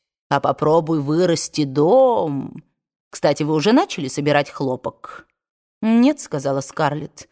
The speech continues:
"Да он почти весь погиб, вытоптан. На самом дальнем поле у ручья осталось ещё немного.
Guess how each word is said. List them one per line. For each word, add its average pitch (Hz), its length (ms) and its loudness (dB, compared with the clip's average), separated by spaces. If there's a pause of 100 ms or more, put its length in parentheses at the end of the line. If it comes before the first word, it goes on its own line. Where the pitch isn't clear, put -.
(480)
"Да 226 180 6
он 294 160 4
почти 277 400 0
весь 269 180 0
погиб, 262 480 0 (480)
вытоптан. 156 840 -2 (640)
На 220 100 2
самом 226 540 0
дальнем 185 320 2
поле 208 340 -2
у 147 120 -2
ручья 156 600 -2 (340)
осталось 160 500 -2
ещё 170 200 -4
немного. 160 560 0